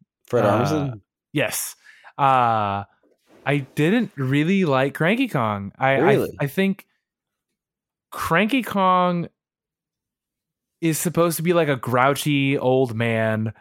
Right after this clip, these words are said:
Speaker 2: but in the movie, comes, comes off as, like, a, like, an uncle that, like, is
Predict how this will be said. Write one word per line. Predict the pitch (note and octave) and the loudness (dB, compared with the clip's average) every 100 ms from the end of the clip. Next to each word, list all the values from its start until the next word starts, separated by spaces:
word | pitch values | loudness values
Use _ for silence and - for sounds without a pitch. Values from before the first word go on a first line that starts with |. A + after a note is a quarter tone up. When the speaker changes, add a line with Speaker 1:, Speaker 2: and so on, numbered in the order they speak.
| _ _ _ _ _ C3 | _ _ _ _ _ -6
Speaker 2:
but | C#3+ C3 - _ | -2 -2 -4 _
in | D#3+ E3+ E3+ E3 D#3 C3+ - _ _ _ - _ _ _ _ - | -4 0 0 0 -2 -4 -10 _ _ _ -20 _ _ _ _ -6
the | D3+ C#3+ C3+ | 0 2 2
movie, | C3 C3+ F#3 D4+ C#4+ F3+ D#3+ | 2 0 2 2 2 0 0
comes, | E3+ F#3 E3+ - E3 C#3+ | 0 0 0 -2 -2 -2
comes | - D#3 | -2 0
off | D#3+ D#3 D3 | 2 2 2
as, | C#3 C3+ | -2 0
like, | C3 B2 | 0 0
a, | B2 A2+ G#2+ G#2 G#2+ _ _ _ _ _ _ _ _ _ _ _ - - _ _ _ _ _ _ _ _ _ _ _ - _ - | -2 0 -2 -4 -6 _ _ _ _ _ _ _ _ _ _ _ -20 -20 _ _ _ _ _ _ _ _ _ _ _ -20 _ -6
like, | D3 | -4
an | C#3 | -2
uncle | - D3 D3 E3+ E3 D#3+ D#3+ D3+ | 0 0 2 2 4 4 2 2
that, | C3+ A#2+ - | 0 0 0
like, | B2+ A#2 | 0 0
is | A#2+ G#2+ - - | -2 -4 -8 -14